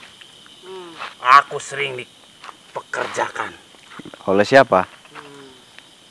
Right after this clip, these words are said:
Speaker 1: Oleh mayat itu.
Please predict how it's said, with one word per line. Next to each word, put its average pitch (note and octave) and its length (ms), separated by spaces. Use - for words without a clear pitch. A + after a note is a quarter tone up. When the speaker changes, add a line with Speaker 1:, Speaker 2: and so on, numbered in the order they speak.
Speaker 1:
Oleh F#2 240
mayat F2+ 320
itu. - 220